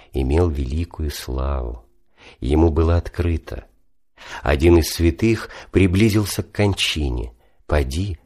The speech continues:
прости с ним прежде его отшествия". Старец сказал сам в себе:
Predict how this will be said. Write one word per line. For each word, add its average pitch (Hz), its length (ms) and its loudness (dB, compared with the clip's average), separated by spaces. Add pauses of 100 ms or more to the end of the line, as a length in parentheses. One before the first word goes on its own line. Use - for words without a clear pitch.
прости 85 560 -2
с - 180 -12
ним 60 200 -6
прежде 69 480 -4
его 65 200 -4
отшествия". - 840 -6 (640)
Старец 80 460 0
сказал 90 420 -2
сам 65 320 -4
в - 60 -10
себе: 58 420 -8